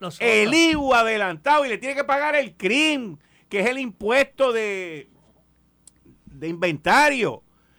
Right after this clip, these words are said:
Speaker 2: Y el año que viene, si vendiste cincuenta camisas,
Speaker 1: Tiene, y
Speaker 2: tienes
Speaker 1: la
Speaker 2: que volver a pagar el impuesto de las cincuenta camisas que no vendiste. ¿Pero cómo es eso?
Speaker 1: Por eso es que hay aquí escasez de inventario en muchos renglones. Porque la gente ya no almacena.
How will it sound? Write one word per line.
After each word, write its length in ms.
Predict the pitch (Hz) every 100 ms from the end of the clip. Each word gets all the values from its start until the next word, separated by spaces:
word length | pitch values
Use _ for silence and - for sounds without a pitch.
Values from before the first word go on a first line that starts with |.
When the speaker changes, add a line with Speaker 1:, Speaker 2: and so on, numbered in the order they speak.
| _
Speaker 2:
Y 160 | - 214
el 60 | 220
año 240 | 269 294
que 120 | 277
viene, 340 | 285 311 277 226
si 120 | 214
vendiste 360 | 190 226 247 226
cincuenta 500 | 262 247 277 269 262
camisas, 640 | 262 285 285 - 202 208 _
Speaker 1:
Tiene, 260 | - 131 156 _
y 60 | -
Speaker 2:
tienes 260 | 214 247
Speaker 1:
la 60 | 247
Speaker 2:
que 60 |
volver 360 | 269 262 214 247
a 80 | 285
pagar 320 | 269 214 254
el 100 | 285
impuesto 440 | 247 - 214 277 285
de 60 |
las 140 | 277 220
cincuenta 440 | 233 214 214 269
camisas 360 | 277 247 226 269
que 100 | 277
no 120 | 240
vendiste. 540 | 277 262 165 185 302
¿Pero 240 | 302 294 -
cómo 280 | 175 165
es 400 | 285 262 151 151 151
eso? 260 | 311 302 160
Speaker 1:
Por 120 | 143
eso 280 | 156 156 190
es 60 | 165
que 100 | 180
hay 140 | 185
aquí 260 | 175 165 208
escasez 440 | - 156 - 175
de 60 | 180
inventario 840 | 175 170 147 226 220 180 165 151 _
en 180 | 175 160
muchos 280 | 165 165 180
renglones. 520 | 196 175 196 240 - - - - - _ _ _ _ _
Porque 260 | - 135 147
la 120 | 139
gente 300 | 143 160 -
ya 140 | 170 175
no 80 |
almacena. 600 | 196 190 185 190 226 180